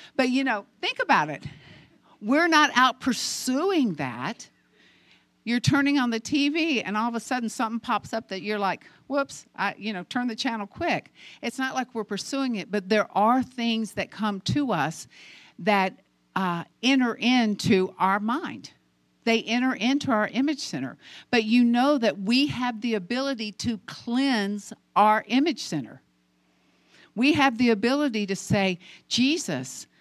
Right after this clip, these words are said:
I'm asking you now to cleanse my image center. Anything that's come into my mind that is not of you, that thing that I just saw walking through the Publix,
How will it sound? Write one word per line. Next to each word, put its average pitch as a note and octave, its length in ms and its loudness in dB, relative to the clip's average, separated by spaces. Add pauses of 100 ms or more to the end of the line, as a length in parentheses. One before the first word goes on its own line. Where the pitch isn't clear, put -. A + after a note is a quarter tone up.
(420)
I'm B3 200 4
asking C4+ 440 2
you B3+ 160 4
now A#3+ 320 4
to A3+ 160 0
cleanse C#4 720 2
my B3 640 2 (220)
image F4+ 300 0
center. C#3 420 -6 (600)
Anything D#4 540 4
that's B3+ 200 0
come C#4+ 260 0
into D4 220 0
my A#3+ 200 4
mind A3+ 460 0
that G#3 160 2
is G#3 160 -2
not B3 320 2
of G#3+ 160 -4
you, G#3 460 2 (500)
that A3+ 240 2
thing C#4 340 0
that A#3 120 4
I A3+ 180 2
just A#3+ 260 -4
saw A#3+ 340 4
walking G#3+ 300 0
through A3+ 160 -2
the G#3 60 -2
Publix, F#3 600 -4